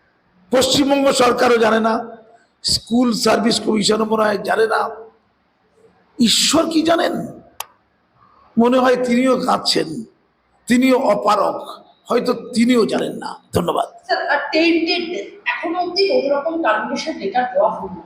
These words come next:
Speaker 2: কেন? যারা, মানে, একদম, আহ, চিহ্নিত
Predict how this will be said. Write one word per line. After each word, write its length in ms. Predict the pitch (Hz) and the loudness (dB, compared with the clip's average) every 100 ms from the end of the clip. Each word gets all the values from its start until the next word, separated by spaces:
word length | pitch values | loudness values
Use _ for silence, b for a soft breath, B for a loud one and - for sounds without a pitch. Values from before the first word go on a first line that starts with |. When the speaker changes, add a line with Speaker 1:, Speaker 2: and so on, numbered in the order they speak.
| - - | -8 -2
Speaker 2:
কেন? 160 | 311 226 - 214 | -2 -4 -8 -4
যারা, 200 | 196 185 - - - - - | 0 0 0 -8 -14 -20 -8
মানে, 200 | 214 214 202 - | -8 -6 -4 -6
একদম, 300 | - 339 349 - | -2 2 2 2
আহ, 260 | 185 190 - - - - _ _ _ _ - | 2 2 2 -6 -12 -20 _ _ _ _ -2
চিহ্নিত 320 | 311 302 311 | 2 4 2